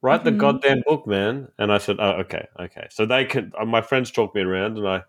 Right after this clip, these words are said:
Speaker 1: wrote it in a fever dream, Tracy, because
Speaker 2: <laughs>
Speaker 1: I,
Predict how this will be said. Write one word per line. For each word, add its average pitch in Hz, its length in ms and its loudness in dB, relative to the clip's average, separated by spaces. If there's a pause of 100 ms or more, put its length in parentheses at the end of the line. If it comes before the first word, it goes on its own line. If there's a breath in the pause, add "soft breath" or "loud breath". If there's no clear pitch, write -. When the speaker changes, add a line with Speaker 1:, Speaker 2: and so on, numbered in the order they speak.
(560 soft breath)
Speaker 1:
wrote 117 380 2
it 135 180 0
in 117 120 2
a 107 80 4
fever 143 520 0
dream, 127 640 2
Tracy, 95 480 0
because 101 520 0 (160)
Speaker 2:
<laughs> - 720 -6
Speaker 1:
I, 110 180 2